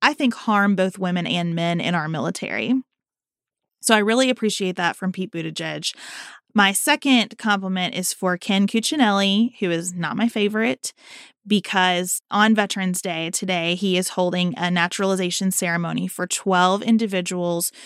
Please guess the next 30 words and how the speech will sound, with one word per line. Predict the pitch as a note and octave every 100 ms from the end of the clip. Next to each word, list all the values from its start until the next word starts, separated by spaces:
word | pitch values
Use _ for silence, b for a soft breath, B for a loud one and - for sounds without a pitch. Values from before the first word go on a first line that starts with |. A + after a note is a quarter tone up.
| B B -
who |
have | G3 F3+
served | - F3+ F3+ F3+
in | F#3+
our | F3
military | F3 E3+ F3 F3+ E3 E3
and | - F3
who | E3+
are | E3
not | E3+ -
yet | - -
citizens. | - D#3 - C3 G#2 - A3
And | - F#3
I | F3
think | F#3 F3
that | - E3+
is | E3+ E3 -
a | F3+
first | - G3+ -
step | - F#3 F3
in | - E3+
a |
long | F#3 A3+ B3 G#3+
road | F#3 F3+ F3 F3+ B B B B
of | F#3+ F#3 F#3+
needing | F#3+ F3+ F3+
to | - F3+
provide | - F3+ E3+ E3+ D#3+ D#3+ D#3+ - _
citizenship | - F3+ F3 F3 E3 F3+ D#3+ -
to | - A3 A3+